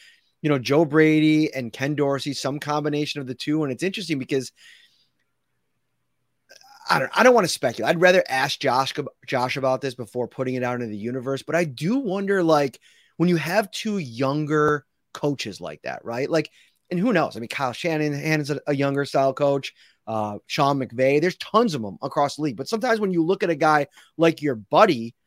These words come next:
as opposed to, like, teacher student, if you will, I wonder if that affects anything. And, like, Brian Daboll, they had both of those things going, right? Like, there was that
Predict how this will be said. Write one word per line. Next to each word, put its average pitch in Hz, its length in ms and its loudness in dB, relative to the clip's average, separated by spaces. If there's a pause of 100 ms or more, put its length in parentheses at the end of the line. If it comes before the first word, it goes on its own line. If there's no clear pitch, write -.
(180)
as 143 140 -4
opposed 156 380 0
to, 156 80 2
like, 143 360 -2 (460)
teacher 175 340 -2
student, 170 640 2
if 175 140 -6
you 190 100 -4
will, 202 380 0 (840)
I 151 120 -2
wonder 220 280 2
if 196 100 0
that 220 140 4
affects 214 380 -4
anything. 120 380 -6
And, 127 120 -8
like, 139 200 -4 (120)
Brian 160 300 2
Daboll, 139 460 0 (580)
they 175 120 2
had 170 280 2
both 160 300 4
of 107 100 -8
those 101 220 -12
things 98 240 -10
going, 95 240 -12
right? 110 240 -4
Like, 131 120 -4
there 143 120 0
was 139 140 0
that 143 200 4